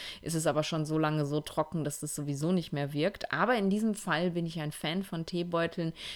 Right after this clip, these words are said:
denn ich, ähm, ja, koche die einmal so ein bisschen auf und dann lasse ich die, ähm,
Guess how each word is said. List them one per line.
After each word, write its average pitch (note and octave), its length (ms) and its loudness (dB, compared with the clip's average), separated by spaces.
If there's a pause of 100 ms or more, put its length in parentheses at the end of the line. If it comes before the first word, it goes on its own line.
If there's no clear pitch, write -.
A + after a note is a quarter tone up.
(140)
denn E3+ 300 6
ich, - 320 -6
ähm, D#3 440 2
ja, E3+ 200 6
koche - 320 -4
die - 180 -2
einmal E3+ 240 0
so D#3 80 -2
ein D#3+ 120 -2
bisschen A3+ 440 0
auf F#3 440 4
und F3 160 -6
dann E3 100 -2
lasse E3 240 -2
ich - 160 -10
die, D#3 440 0
ähm, D3 380 -2